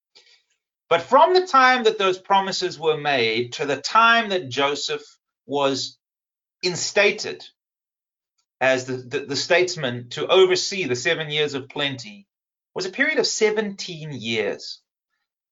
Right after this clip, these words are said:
And in the book of Psalm a hundred and five, verse nineteen, this is what it says. Until the time that his word came to pass,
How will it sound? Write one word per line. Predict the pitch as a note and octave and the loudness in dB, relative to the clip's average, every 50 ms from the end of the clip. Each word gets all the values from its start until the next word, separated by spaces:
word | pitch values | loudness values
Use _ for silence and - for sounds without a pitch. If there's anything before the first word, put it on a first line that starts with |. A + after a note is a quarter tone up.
| _ - | _ 0
And | - F3+ | 0 2
in | G3+ G#3+ | 2 4
the | A#3+ | 4
book | C#4 E4+ F4 | 4 4 4
of | F4+ - | 2 2
Psalm | - C4 C4 C4+ B3+ - | 4 4 6 6 6 6
a | G#3+ G3+ | 4 4
hundred | A3 A3 G#3 A3 G3+ | 4 2 0 -2 -4
and | F#3+ F3+ | -4 -6
five, | - - A3 A3 G#3+ G3+ F3+ D#3 C3+ | 0 2 4 6 6 6 4 2 0
verse | D3+ D#3+ D#3+ - - | -2 -2 -2 -4 -6
nineteen, | D3+ D3 D3+ D#3+ E3 E3 - - - F#3 C3+ A#2+ A#2+ | -2 0 2 2 0 -2 -6 -12 -10 -8 -6 -6 -6
this | C3 E3+ - B3 | -6 -6 -6 -8
is | A3+ G#3+ | -8 -4
what | G#3 A3 G#3+ | -2 -2 -2
it | G3 F#3 | -2 -4
says. | - - F#3+ C#3+ G2+ - - - - _ _ _ _ _ _ _ - _ _ _ _ _ _ _ _ - - | -4 -2 0 0 -2 -2 -8 -16 -20 _ _ _ _ _ _ _ -20 _ _ _ _ _ _ _ _ -2 0
Until | E3+ E3+ - _ - - - C#4 D#4 E4+ F#4 F#4 | 0 0 -2 _ -6 0 0 2 4 6 6 6
the | F#4 F#4 F#4 F#4 | 6 4 2 2
time | - F#3+ F#3 E3+ D#3+ D3 C#3+ C#3+ D3 D#3 D#3 D#3+ D#3+ D3 | 0 2 4 4 4 4 4 2 0 -2 -6 -10 -14 -6
that | C3 D3+ D3+ D3+ | -2 -2 -2 -2
his | D3 C3+ C3+ | -2 -6 -4
word | C3+ D#3 F#3 G3+ G#3+ A3 A3 A3 | 0 2 4 4 4 4 2 0
came | - - G3 F#3 F3+ E3+ D#3+ | -6 -6 -4 -4 -4 -6 -10
to | - - | -16 -18
pass, | _ - - F3 C#3+ A#2+ A2 A2 A2+ - - - - - - | _ 0 4 4 6 6 6 4 2 0 -8 -10 -10 -12 -12